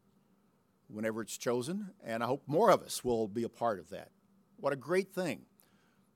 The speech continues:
to bring us together and to help us encourage one another,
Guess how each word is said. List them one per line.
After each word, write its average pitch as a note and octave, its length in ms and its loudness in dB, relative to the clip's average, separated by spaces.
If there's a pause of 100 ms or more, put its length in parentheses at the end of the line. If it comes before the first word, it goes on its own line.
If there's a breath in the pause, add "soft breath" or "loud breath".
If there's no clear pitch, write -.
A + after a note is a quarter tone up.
to C3+ 80 -4
bring D3 220 2
us C3+ 120 -4
together C#3+ 380 -2 (1900 soft breath)
and C#3 240 -2
to C#3+ 160 -2
help D3+ 260 2
us - 300 0 (240)
encourage D#3 520 0
one A#2+ 180 -4
another, A2 360 -4